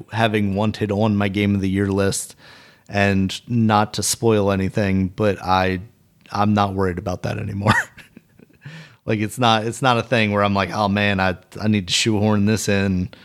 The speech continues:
into this list somewhere 'cause this is, was an incredible experience." It's just like, "Eh, I'm glad I played that just so I could talk about it," but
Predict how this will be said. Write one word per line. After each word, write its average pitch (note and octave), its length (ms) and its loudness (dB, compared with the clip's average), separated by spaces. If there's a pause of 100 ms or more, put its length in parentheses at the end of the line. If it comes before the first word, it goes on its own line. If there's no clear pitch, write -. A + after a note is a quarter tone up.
(380)
into G#2+ 260 0
this G2+ 240 0
list C3+ 260 -2
somewhere F#2 520 -2
'cause - 540 -8
this G#2+ 260 -8
is, B2 100 -12
was G2 380 -8
an G#2 80 -2
incredible G#2 480 0
experience." G2+ 640 -2
It's - 180 -4
just - 180 -4
like, C#3 160 4 (480)
"Eh, G4+ 160 0 (720)
I'm F4+ 200 0
glad F3 220 2
I C#3+ 100 4
played A2 340 0
that G#2+ 320 2 (300)
just - 160 -6
so C3+ 80 4
I B2 40 6
could A2 160 -4
talk F3 220 -6
about G#2+ 240 0
it," G#2+ 120 -2 (220)
but G#2 240 -4